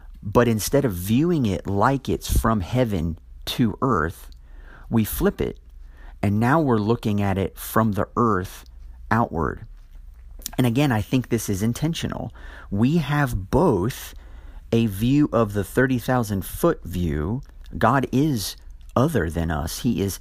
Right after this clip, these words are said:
outside of us. He is above us in so many ways. But we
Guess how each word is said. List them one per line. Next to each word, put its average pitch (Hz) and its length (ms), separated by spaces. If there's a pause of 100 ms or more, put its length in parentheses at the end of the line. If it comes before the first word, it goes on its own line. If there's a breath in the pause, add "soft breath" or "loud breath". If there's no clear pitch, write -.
(220 loud breath)
outside 120 520
of 82 140
us. 67 240
He 120 240
is 92 180 (240 loud breath)
above 107 460
us 87 200
in 101 140
so 139 300
many 101 160
ways. 107 720 (600 soft breath)
But - 280
we 120 180